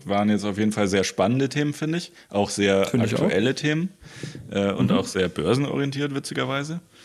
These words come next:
Speaker 1: Ähm, hat mir auf jeden Fall sehr viel Spaß gemacht, da irgendwie ein bisschen zu sinnieren über die Zukunft. Ich hoffe, dir auch.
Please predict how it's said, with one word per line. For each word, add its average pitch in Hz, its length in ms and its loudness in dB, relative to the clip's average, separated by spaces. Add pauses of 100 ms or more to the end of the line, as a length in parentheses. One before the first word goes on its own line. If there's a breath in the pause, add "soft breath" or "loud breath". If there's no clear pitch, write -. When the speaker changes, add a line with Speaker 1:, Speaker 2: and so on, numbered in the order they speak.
(600 loud breath)
Speaker 1:
Ähm, 101 500 -2 (100)
hat 107 140 0
mir 117 140 4
auf 107 80 2
jeden 120 140 2
Fall 117 120 4
sehr 117 140 4
viel 117 120 -4
Spaß 117 320 2
gemacht, 139 260 -2
da 127 120 2
irgendwie 117 320 0
ein 110 100 2
bisschen 113 280 0
zu 110 140 -4
sinnieren 107 460 4
über 117 140 2
die 104 100 2
Zukunft. 143 600 -6
Ich - 100 -12
hoffe, 107 140 -6
dir 117 160 -4
auch. 131 200 -6